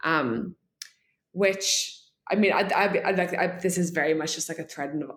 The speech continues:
thread of an idea and something I need to look into more. But they've recently also just announced funding for a clinical trial in the U S, um, that I think is gonna be looking at M D M A to treat schizophrenia,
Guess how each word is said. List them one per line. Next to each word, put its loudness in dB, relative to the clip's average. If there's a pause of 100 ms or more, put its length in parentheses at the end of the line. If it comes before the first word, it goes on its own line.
(180)
thread -2
of -2
an -4
idea -2
and -4
something -8
I -6
need -8
to -16
look -12
into -8
more. -4 (400)
But 0
they've 6
recently 4
also 2
just -2
announced -2
funding -4
for -2
a -6
clinical -8
trial -2
in -4
the -4
U 0
S, -2
um, -4 (100)
that -2
I -2
think -4
is -2
gonna -4
be -2
looking -6
at -6
M -2
D 0
M 0
A -2
to -12
treat -6 (200)
schizophrenia, -4